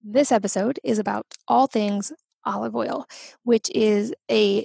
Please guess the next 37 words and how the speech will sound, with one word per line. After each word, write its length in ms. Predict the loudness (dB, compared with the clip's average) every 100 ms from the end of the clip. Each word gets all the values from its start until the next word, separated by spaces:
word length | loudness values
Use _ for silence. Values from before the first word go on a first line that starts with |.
| -6
huge 300 | 0 2 2
staple 480 | 0 0 2 0
in 100 | 2
my 140 | 2 2
diet 340 | 0 0 -2 -2
and 160 | -2
my 140 | 0 0
main 320 | 2 2 2
dietary 440 | 2 0 0 -2
source 320 | -2 -2 -4 -4
of 220 | -6 -8 _
fat 400 | -8 -6 -6 -10 -8
since 320 | -6 -4 -4
discovering 500 | -4 -2 -4 -2 -4
that 260 | -6 -10 -16 -18 -20 -10
I 80 | -4
have 160 | -4 -4
genes 400 | -2 0 0 0
that 200 | -2 -2 -6
make 280 | -6 -6 -2
me 100 | 0
not 240 | 0 -2 -2
do 100 | -2
so 140 | 0
well 160 | 0 0
with 140 | 0
saturated 480 | 0 0 -2 -4 -4
fat. 240 | -6 -4
So 100 | -2
I've 80 | 0
been 180 | 0 2
limiting 560 | 4 2 2 0 0 -4 -14 -20
saturated 560 | -6 -2 0 0 -2 0
fat 220 | -2 0
and 100 | -2
focusing 540 | -2 0 -2 -2 -2 -4
on 420 | -4 -4 -4 -6